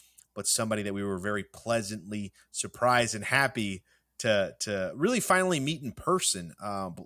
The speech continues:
regardless of, of any interactions that we may have had, it was, it was amazing to run to this person. So, uh, Jake, I'll let you kinda take the lead about that, that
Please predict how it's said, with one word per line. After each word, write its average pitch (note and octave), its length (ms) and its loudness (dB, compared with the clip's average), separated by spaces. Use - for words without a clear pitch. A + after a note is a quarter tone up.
regardless B2+ 580 -6
of, G#2+ 200 -8
of A2 140 -6
any C3 160 -4
interactions A2+ 460 -2
that G2+ 80 -8
we G#2 80 -8
may G#2 100 -8
have F#2 120 -8
had, G2+ 220 -6
it F#2 80 -6
was, F2 220 -10
it F#2 40 -16
was F2 140 -10
amazing F#2+ 360 -8
to - 120 -10
run F#2 140 -8
to - 80 -20
this E2+ 100 -18
person. E2 380 -14
So, - 260 -8
uh, F#2 100 -2
Jake, F#2+ 300 -4
I'll F2+ 60 -2
let F#2 180 -6
you - 100 -10
kinda F#2+ 140 -4
take F#2+ 200 -8
the F#2 80 -12
lead F#2 200 -6
about F2 240 -6
that, F2+ 240 -8
that F2 160 -4